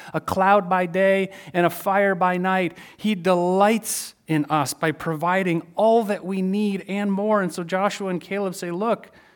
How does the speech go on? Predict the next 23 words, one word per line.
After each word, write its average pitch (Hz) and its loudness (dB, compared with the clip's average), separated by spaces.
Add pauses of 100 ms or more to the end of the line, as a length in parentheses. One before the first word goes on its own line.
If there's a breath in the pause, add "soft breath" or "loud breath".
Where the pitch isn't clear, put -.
(380 soft breath)
here 202 0
are 220 2
the 208 -4
facts. - -2 (260 soft breath)
It's 170 -2
a 185 2
blessing 185 0
that 151 0
he's 143 -6
giving 127 -4
to 117 -12
us. 165 -6
And 185 -2
if 226 -4
he 233 -2
delights 226 0
in 165 -2
us, 190 -2 (640 soft breath)
he'll 226 -6
give 240 -6
it 240 -8
to 214 -6
us." - -8